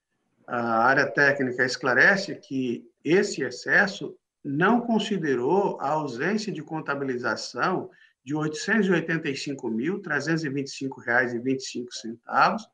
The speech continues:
de despesas com inativos custeados com recursos próprios da Assembleia. Então, esse percentual, na verdade, é, é maior. E também levou em consideração apenas o, o relatório de gestão fiscal publicado pela própria leac, sem, sem que o tribunal fizesse as adequações.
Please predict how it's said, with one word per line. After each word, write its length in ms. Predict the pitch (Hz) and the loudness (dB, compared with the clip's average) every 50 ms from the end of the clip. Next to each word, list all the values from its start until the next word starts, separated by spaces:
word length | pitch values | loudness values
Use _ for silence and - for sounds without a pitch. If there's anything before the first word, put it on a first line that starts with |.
| _ _ _ _ _ _ _ | _ _ _ _ _ _ _
de 80 | - 147 | -4 -4
despesas 560 | 147 151 - - - 175 165 156 151 143 - | -4 -4 -6 -2 0 2 2 2 0 -2 -6
com 160 | - - - | -8 -4 0
inativos 720 | 196 202 196 170 139 - - - - 135 160 190 196 190 185 | 2 4 4 4 4 2 0 -4 -4 0 0 0 0 -2 -4
custeados 540 | - 185 170 - - 160 147 156 156 - | -8 -10 -12 -8 -4 0 0 0 0 -2
com 80 | - - | -6 -6
recursos 500 | 151 160 156 165 170 180 170 - - - | -6 -6 -6 -6 -8 -8 -8 -8 -12 -14
próprios 320 | - - 151 151 - - | -12 -10 -10 -10 -10 -8
da 80 | - - | -6 -6
Assembleia. 540 | - - - 214 190 156 139 131 110 95 - - - _ _ _ _ _ _ _ _ _ _ | -6 -4 -4 -2 0 2 2 2 2 0 -4 -10 -20 _ _ _ _ _ _ _ _ _ _
Então, 460 | 113 110 - - 127 135 143 165 160 - | -16 -14 -8 -4 -2 0 0 0 -2 -4
esse 140 | 156 135 - | -8 -10 -8
percentual, 540 | - 151 135 131 - 143 131 - 135 135 | -6 -6 -6 -6 -8 -10 -8 -4 -2 0
na 80 | 135 143 | 2 2
verdade, 460 | 147 143 127 110 113 123 120 139 139 | 2 2 0 0 2 2 2 4 2
é, 200 | 139 131 139 135 - | 2 0 -2 -4 -4
é 40 | 127 | -2
maior. 480 | 131 143 160 170 143 117 104 98 95 - - _ _ _ _ _ _ _ _ _ - | 0 2 4 4 4 2 0 -2 -4 -8 -16 _ _ _ _ _ _ _ _ _ -2
E 360 | 165 165 175 190 214 240 240 | 2 4 4 6 4 4 2
também 520 | 233 - - - 226 208 175 170 175 190 | 0 -4 -2 0 2 4 4 6 6 6
levou 300 | 214 220 214 190 180 190 | 6 6 4 4 4 4
em 80 | 202 196 | 2 2
consideração 720 | 196 196 175 - - 165 156 151 139 - - - - 202 202 | 2 -2 -4 -2 -2 0 2 2 2 0 -2 -2 0 2 2
apenas 760 | 190 175 - - - 196 208 247 269 254 233 180 143 127 135 | 2 2 0 0 0 2 4 4 4 2 2 0 -4 -4 -4
o, 100 | 139 135 | -4 -4
o 160 | 135 - 139 | -4 -4 -6
relatório 640 | 127 135 143 143 139 139 - - 147 139 139 131 | -4 -2 -2 -2 -2 -2 -2 -4 -6 -4 -6 -6
de 80 | 127 123 | -8 -6
gestão 340 | 120 135 135 131 - 135 123 | -6 -6 -6 -6 -8 -12 -12
fiscal 340 | - 135 - - 170 180 185 | -12 -12 -8 -4 -4 -4 -4
publicado 540 | 185 202 196 196 190 190 190 185 190 185 | -4 -4 -4 -4 -4 -2 0 0 -2 -2
pela 320 | - 190 185 185 190 185 185 | 0 2 4 4 4 4 2
própria 400 | 185 - 170 170 165 170 185 185 | 0 0 -2 -2 0 0 2 2
leac, 460 | 185 202 208 190 175 160 - - - | 4 6 6 6 6 6 4 0 -6
sem, 520 | - - - 143 147 151 160 170 170 - - | -12 -8 -4 -4 -2 -2 -2 -2 -4 -6 -12
sem 240 | - - 156 160 151 | -14 -14 -12 -12 -12
que 80 | - 170 | -12 -16
o 40 | |
tribunal 460 | - - 180 175 160 139 139 143 143 - | -16 -12 -10 -8 -4 -4 -4 -4 -6 -8
fizesse 400 | 165 139 127 123 131 127 - 151 | -10 -6 -4 -4 -4 -4 -6 -10
as 80 | 143 | -12
adequações. 580 | 156 151 147 147 147 - 170 170 - - _ | -10 -8 -8 -8 -8 -8 -10 -12 -12 -16 _